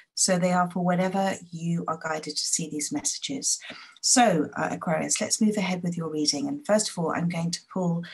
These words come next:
a card for you to see where you are right now,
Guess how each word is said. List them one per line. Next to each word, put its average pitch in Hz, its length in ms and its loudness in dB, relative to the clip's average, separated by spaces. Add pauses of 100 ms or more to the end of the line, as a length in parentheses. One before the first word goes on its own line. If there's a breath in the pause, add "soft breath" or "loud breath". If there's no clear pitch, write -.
(220 loud breath)
a 175 60 -8
card 214 360 4
for - 60 -4
you 180 100 2
to 175 120 -2
see - 200 2
where 175 260 4
you 180 280 0
are 156 140 -2
right 147 260 -10
now, 139 360 -6